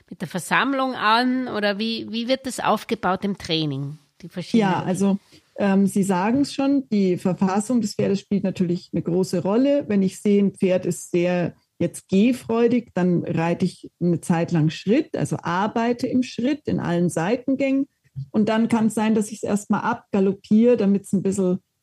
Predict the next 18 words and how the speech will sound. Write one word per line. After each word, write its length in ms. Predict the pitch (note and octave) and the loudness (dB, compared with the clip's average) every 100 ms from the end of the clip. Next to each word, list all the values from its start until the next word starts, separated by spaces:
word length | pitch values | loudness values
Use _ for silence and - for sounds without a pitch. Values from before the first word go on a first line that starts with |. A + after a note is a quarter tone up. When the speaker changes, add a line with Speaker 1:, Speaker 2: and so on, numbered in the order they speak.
| - | -2
Speaker 2:
den 120 | F#3+ | -2
Stallübermut 800 | - F#3+ G#3 A#3 A#3 A3+ A3+ G#3 | 0 0 2 2 2 4 4 4
los 420 | G#3+ G#3+ B3 B3 | 4 4 2 0
wird. 280 | A#3+ C4+ C4+ _ _ _ _ _ _ | 0 0 -2 _ _ _ _ _ _
Aber 500 | G3 G3+ G#3 G#3 - | 0 2 2 0 0
in 240 | C4+ D#4+ | 2 4
der 140 | D4+ A#3 | 4 4
Regel 260 | A#3 A#3 | 2 2
ist 200 | G3+ G#3 | 0 -2
es 200 | G#3 - | -6 -6
so, 400 | - G#3+ A#3+ B3+ - _ - | 0 4 2 0 -8 _ 0
dass 280 | G#3 G3+ G#3+ | 0 2 2
nach 460 | G#3 G3+ A3 A#3+ - | 4 4 0 -2 -2
dieser 260 | A3 A3 G#3 | -2 0 0
ganzen 420 | - G#3+ G#3 G#3 | 0 0 2 2
gymnastizierenden 1000 | A3 G#3 G3+ G3+ G3 - - A3 G3 E3 | 4 4 4 2 -4 -2 0 4 4 4
Schrittarbeit 920 | - - B3+ B3+ A#3+ A#3+ A#3 A#3+ A#3 - _ _ _ | 0 0 0 0 -2 -2 0 -2 -2 -8 _ _ _
folgt 500 | G3 G#3 G#3+ - | 2 4 2 -6